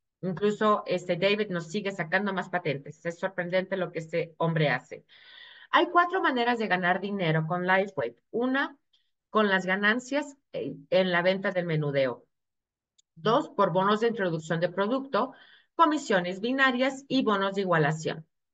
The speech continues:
Voy a hablar acerca de cada uno. Profits al menudeo. Como mencioné, tú compras a mayoreo y vendes, puedes vender a menudeo con una gana-, una, puedes tener una ganancia, este, de cincuenta dólares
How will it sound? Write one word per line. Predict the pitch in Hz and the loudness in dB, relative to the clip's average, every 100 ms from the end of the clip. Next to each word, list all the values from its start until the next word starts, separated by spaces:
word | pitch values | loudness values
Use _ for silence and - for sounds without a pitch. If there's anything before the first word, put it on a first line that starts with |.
| _ _ _ | _ _ _
Voy | 196 220 | 2 4
a | |
hablar | 220 190 165 | 4 4 2
acerca | 165 160 147 156 143 | 2 2 -2 0 -2
de | 139 | -2
cada | 151 151 143 | 0 2 2
uno. | 120 113 - _ _ _ _ - | 0 -8 -14 _ _ _ _ 0
Profits | 262 302 359 349 | 4 4 2 -2
al | 269 | 0
menudeo. | 208 180 165 156 127 - | 0 0 2 2 2 -2
Como | 208 240 | -2 0
mencioné, | 254 285 277 330 285 247 | 0 -4 -6 -4 -4 -4
tú | 262 269 | -6 -4
compras | 262 285 285 | -2 -2 -2
a | 269 | -2
mayoreo | 269 285 262 196 185 - | 0 2 4 4 2 0
y | 240 | -4
vendes, | 208 185 185 214 _ | -2 -2 -4 -6 _
puedes | 220 214 214 | 0 2 0
vender | 220 226 175 | 0 -2 0
a | 165 | 0
menudeo | 180 196 208 226 202 196 - - - _ _ _ | 0 0 0 2 4 2 -2 -20 -20 _ _ _
con | 226 233 | 4 4
una | 254 277 | 4 4
gana-, | 262 240 220 - - | 4 4 2 -2 -6
una, | 240 277 277 | -2 0 -2
puedes | - 233 254 | 0 2 2
tener | 254 240 | 0 -2
una | 226 226 | 0 0
ganancia, | 208 196 190 190 196 208 208 - - | 0 2 0 -2 -2 2 2 0 -4
este, | 160 165 160 160 165 | -4 -2 -2 -4 -4
de | 165 | -4
cincuenta | 165 202 190 240 269 269 | -4 -6 2 2 2 0
dólares | 220 220 196 185 277 - | 2 2 2 0 -4 -10